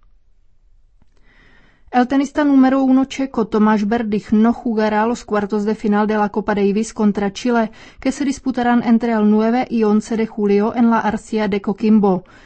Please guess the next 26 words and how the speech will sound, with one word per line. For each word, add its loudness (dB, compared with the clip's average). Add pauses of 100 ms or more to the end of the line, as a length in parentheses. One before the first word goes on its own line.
(140)
El 0
finalista 0
de 2
Wimbledon 2
y -4
semifinalista -2
de 0
Roland 2
Garros 0
de -2
este -6
año 2 (320)
estará -2
de 0
baja -2
durante 0
tres -4
semanas 0
debido 0
a 0
una 2
lesión -2
en 2
el 2
músculo 0
abdominal. 2